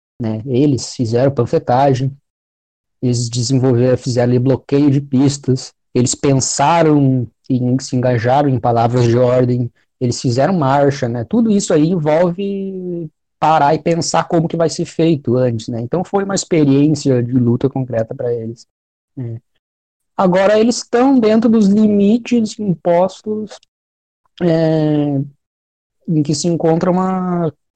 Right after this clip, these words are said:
uma classe trabalhadora ainda desorganizada que nos últimos anos vem sendo, né, dirigida por uma concepção pequeno-burguesa da luta, né? Ela se vê ainda,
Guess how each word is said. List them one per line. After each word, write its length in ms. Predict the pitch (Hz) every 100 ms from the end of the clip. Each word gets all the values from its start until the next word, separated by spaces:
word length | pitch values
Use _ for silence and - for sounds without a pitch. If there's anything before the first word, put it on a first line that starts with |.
| _
uma 240 | 156 151 147
classe 380 | - 143 143 -
trabalhadora 640 | 143 139 143 135 139 143
ainda 300 | 135 135 139
desorganizada 1040 | 131 135 135 131 135 143 151 147 160 180
que 360 | - 214 220 220 _ _ _ _ _
nos 200 | 165 151
últimos 540 | 165 165 180 175 156 156
anos 460 | 165 185 - - - _ _ _ _ _ _ _ -
vem 280 | 151 131 156
sendo, 760 | 151 - 156 160 170 165 160 156
né, 220 | 151 143
dirigida 640 | 123 143 143 127 135 151
por 180 | 156 170
uma 160 | 165 170
concepção 1040 | - 156 - 160 - - 151 147 170 180 -
pequeno-burguesa 880 | _ 156 165 170 180 151 151 160 180
da 120 | 185
luta, 360 | 190 185 190 131
né? 240 | 117 123
Ela 180 | 131 127
se 280 | - 135 127
vê 380 | 123 135 160
ainda, 560 | 156 127 127 123 120